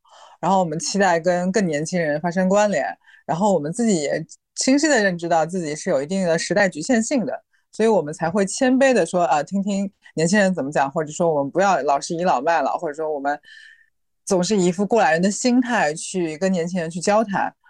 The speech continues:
我自己就是，我，我可能在这个播客里面提到过一次，然后这次可能是我第二次提，就是有一个社会学的概念叫后育时代，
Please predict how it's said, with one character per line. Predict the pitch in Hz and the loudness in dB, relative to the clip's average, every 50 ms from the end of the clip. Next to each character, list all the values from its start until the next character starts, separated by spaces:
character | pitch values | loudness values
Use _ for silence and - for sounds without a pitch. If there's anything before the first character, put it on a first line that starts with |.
| _ _ _ _ _ _ _ _ | _ _ _ _ _ _ _ _
我 | - 151 196 196 | -8 -4 -2 -2
自 | 185 - - 294 254 | -2 -2 -4 -2 -2
己 | 226 180 | -2 0
就 | 180 202 | 0 -2
是， | 196 - 208 202 190 175 | -2 -2 0 0 0 0
我， | 117 123 - 156 151 _ _ _ - - | 0 0 -2 -2 -2 _ _ _ -4 0
我 | 175 185 | 0 0
可 | 185 247 202 | 2 2 0
能 | 170 165 | 0 2
在 | 190 226 220 | 2 0 0
这 | 208 247 | 2 2
个 | 233 208 | 2 0
播 | 185 - - 240 | 0 0 -2 -2
客 | 240 - 254 | 0 0 0
里 | 190 151 | 0 0
面 | 147 147 165 | -4 -6 -8
提 | - - | -8 -4
到 | 170 202 208 196 | 0 0 0 2
过 | 202 190 175 170 | 2 2 2 2
一 | 160 151 151 151 | 0 -2 -6 -10
次， | - - - 190 180 151 | -12 -10 -4 0 2 2
然 | 139 139 156 | 2 2 0
后 | 175 180 | -2 -2
这 | 180 220 220 | 0 0 0
次 | 208 - 202 | 0 0 -2
可 | 190 | -2
能 | 160 151 | 0 -2
是 | 170 214 | -2 0
我 | 202 180 151 | 0 0 0
第 | - 180 | 0 0
二 | 170 180 170 | 0 0 0
次 | - 170 160 | -2 -10 -12
提， | - - - 143 135 | -12 -12 -12 -8 -4
就 | 160 170 | -4 -4
是 | 170 170 160 | -2 -2 0
有 | 160 156 147 | 2 2 2
一 | 147 | 2
个 | 156 185 | 2 0
社 | 190 - 214 214 | 2 2 0 2
会 | 214 180 | 2 2
学 | 175 170 | 2 2
的 | 185 | 0
概 | 185 - 202 190 175 | 2 2 2 2 2
念 | 170 165 160 | 0 -2 -2
叫 | 160 185 175 170 | 0 0 0 0
后 | 170 - 214 202 185 175 | 0 0 0 2 2 2
育 | 160 170 | 0 -2
时 | - - - 143 | -6 -6 -8 -6
代， | 135 175 156 131 - | -2 -2 -2 -2 -4